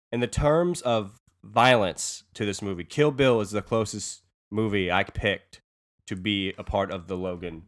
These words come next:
movie. If, if you want a movie that's similar to the contextual and gratuitous violence that is Logan, Kill Bill is the bread and butter, all right? Now, in terms of the redemption story of Logan, I picked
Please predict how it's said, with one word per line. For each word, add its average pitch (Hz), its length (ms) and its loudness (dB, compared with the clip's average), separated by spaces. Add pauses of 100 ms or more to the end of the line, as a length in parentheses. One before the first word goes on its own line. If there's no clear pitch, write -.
movie. 80 380 -8
If, 104 140 -2 (420)
if 110 120 -10
you 123 100 -2
want 139 200 6
a - 20 -2
movie 123 240 0
that's 110 200 -2
similar 147 340 0
to 139 120 -4
the 107 380 0 (280)
contextual 139 520 0
and 160 180 4
gratuitous 117 800 -2
violence 82 580 -2 (320)
that 104 100 -4
is 92 120 -6
Logan, 85 480 -2
Kill 131 200 4
Bill 117 260 2
is 98 420 -4 (460)
the 107 60 -2
bread 98 200 2
and 98 100 -8
butter, 92 280 0 (480)
all 95 60 0
right? 101 180 0 (1300)
Now, 117 200 2
in 123 100 0
terms 147 320 0
of 135 280 0 (600)
the 120 120 -4
redemption 120 480 0
story 101 340 -2
of 87 100 -4
Logan, 90 460 0
I 104 140 4
picked 117 460 0